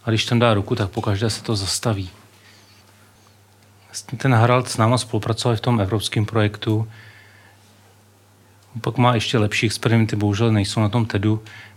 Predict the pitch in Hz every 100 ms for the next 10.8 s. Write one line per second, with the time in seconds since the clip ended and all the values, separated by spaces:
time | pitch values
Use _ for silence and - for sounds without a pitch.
0 | - 107 - 107 117 113 127 113 98 95
1 | 95 110 117 98 98 95 98 85 - -
2 | - - - - - - - - - -
3 | - 110 107 - 104 107 104 - 92 92
4 | - 104 104 104 - - - - - -
5 | - - - - - - - - - 117
6 | 113 120 143 123 131 143 - 127 113 -
7 | 123 110 113 110 107 117 113 110 110 113
8 | 120 104 92 101 104 101 101 104 101 -
9 | - 101 - 107 101 101 104 113 - -
10 | 113 110 - 101 90 87 92